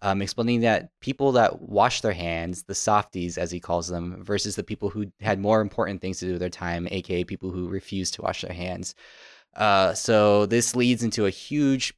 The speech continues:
basically a ten-minute battle is all this episode is, is a ten-minute battle between SpongeBob wanting to be clean and Patrick wanting to be dirty and them trying to get each other dirty and gross, um, or clean. And at the end, they end up succeeding and SpongeBob's covered in filth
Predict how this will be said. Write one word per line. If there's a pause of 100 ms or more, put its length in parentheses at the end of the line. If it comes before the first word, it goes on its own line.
basically
a
ten-minute
battle
is
all
this
episode
is,
is
a
ten-minute
battle
between
SpongeBob
wanting
to
be
clean
and
Patrick
wanting
to
be
dirty
and
them
trying
to
get
each
other
dirty
and
gross, (580)
um, (200)
or
clean.
And
at
the
end,
they
end
up (260)
succeeding
and
SpongeBob's
covered
in
filth